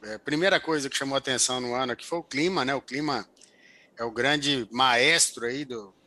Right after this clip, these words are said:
do, do, da, da soja, né? Da agricultura de uma maneira geral, que determina, é, que uma coisa muito importante pra nós hoje é a época de plantio, né? Até pra, em termos de, não só em termos de,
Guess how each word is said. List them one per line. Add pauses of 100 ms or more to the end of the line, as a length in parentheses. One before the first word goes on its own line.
do,
do, (120)
da, (160)
da
soja,
né?
Da
agricultura
de
uma
maneira
geral, (760)
que
determina, (240)
é, (720)
que
uma
coisa
muito
importante
pra
nós
hoje
é
a
época
de
plantio,
né?
Até
pra, (160)
em
termos
de,
não
só
em
termos
de,